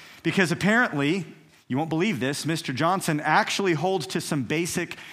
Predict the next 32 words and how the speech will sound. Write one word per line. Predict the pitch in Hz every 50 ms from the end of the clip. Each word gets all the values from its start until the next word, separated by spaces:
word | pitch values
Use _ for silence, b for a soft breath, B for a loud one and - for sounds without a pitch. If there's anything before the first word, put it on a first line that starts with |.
| B B
Christian | B - 165 156 - - - 156 147 131
beliefs. | 131 123 123 127 123 104 - - - - - - - - B B B B B B B
In | - 127
fact, | - - 151 151 147 -
C | - - 165 147
N | 147 151
N | 151 151
recently | 139 135 151 143 - - 175 147 131
dug | 123 107 135 139 139
up | 143 139 135
some | - - 135 131
old | 120 139 139 120 135
audio | - 127 147 160 156 135 117 113
clips | - - 120 117 143 - - -
trying | - - 127 127 139 131
to | - 127
incriminate | 117 - - 147 156 170 151 135 127
him | 107 117 120 120 139 165 160 B B B B B B B B B
that | 156 147
record | 147 151 147 - - 180 202 220 214
him | 165 147 147 139 143
saying | - - - 170 147 147 147
things | 127 - - 165 156 156 135 -
like | 127 123 120 117 -
this, | 151 147 123 104 - - - - - - B B B B B B B B B B B B
that | 139 127
abortion | 135 110 98 143 156 170 156 - - 143 123 127 147
is | 151 - 139 127 113
truly | - - - 170 165 156 151 156 151 156
an | - 131 127
American | 120 127 127 131 131 131 127 - 135 127 123 117
Holocaust, | 110 113 - 139 139 123 113 127 117 104 92 107 120 110 - - - - -